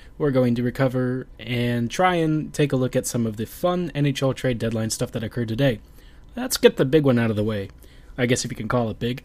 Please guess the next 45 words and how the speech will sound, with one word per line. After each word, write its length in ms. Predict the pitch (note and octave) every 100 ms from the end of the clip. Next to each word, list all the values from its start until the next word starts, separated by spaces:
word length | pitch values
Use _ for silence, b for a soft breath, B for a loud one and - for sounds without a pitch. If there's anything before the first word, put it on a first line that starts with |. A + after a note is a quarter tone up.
| b b b b -
Ilya 300 | F#3 A3 G3+
Kovalchuk 600 | G#3+ G#3+ F3 - D3+ -
is 160 | A#2+
now 240 | B2+ C3 C3
a 60 |
Cap 400 | A#2+ - A2+ G2+
for 300 | - - C3
the 100 | A#2
price 400 | A#2 C#3 C#3+ C3+
of 260 | - C3 A#2+
a 160 | C3 A2+
third-round 640 | - F#3 F3+ D3+ D3 D3
draft 360 | C3 B2+ - -
pick, 240 | C3+ -
I 80 | -
believe 280 | G#2 D#3 G3
from 120 | B2+
this 220 | A#2+ -
year. 320 | A#2+ B2 G#2+ - - - - -
On 200 | D#3+ G3
a 100 | E3+
list 340 | D3+ D#3 -
of 140 | C#3+ A2
very 400 | A#2+ C#3 C#3+ C3+
strange 580 | - C#3 C3 B2 A#2
things 600 | - C#3 B2+ A#2+ - -
from 260 | - - B2
the 80 | B2
weirdest 460 | B2 C#3 C3+ -
timeline 480 | C#3 B2+ A#2+ A#2 A2+
possible 480 | B2 A#2+ - B2 A2+
that 160 | A#2 A#2
I 100 | A2+
did 220 | B2 A#2+
not 180 | C3+ B2+
anticipate, 580 | A2+ C3 B2 B2+ A#2+
I'd 140 | A#2+ A#2+
have 140 | C3
to 100 | C3+
say 220 | - B2+
that 140 | A#2+ -
Kovalchuk 520 | C#3 C3 B2+ - A#2+
becoming 380 | B2 - A#2+ A#2
a 40 |
Cap, 360 | G#2+ B2+ A#2